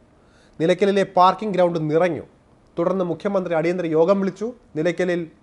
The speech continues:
പാർക്കിംഗ് സൗകര്യം കൂട്ടണമെന്ന് ദേവസ്വത്തിനോടും പത്തനംതിട്ട കളക്ടറോടും നിർദ്ദേശിക്കുകയും ഉണ്ടായി.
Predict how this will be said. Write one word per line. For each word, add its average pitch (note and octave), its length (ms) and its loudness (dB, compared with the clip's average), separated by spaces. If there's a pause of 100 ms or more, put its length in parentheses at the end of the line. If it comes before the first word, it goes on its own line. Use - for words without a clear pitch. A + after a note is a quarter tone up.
പാർക്കിംഗ് E3 340 0
സൗകര്യം D#3+ 400 -2
കൂട്ടണമെന്ന് D#3+ 840 -4
ദേവസ്വത്തിനോടും D#3+ 760 -2
പത്തനംതിട്ട D#3+ 400 -4
കളക്ടറോടും E3+ 640 0 (460)
നിർദ്ദേശിക്കുകയും D#3+ 840 -2
ഉണ്ടായി. G2 240 -12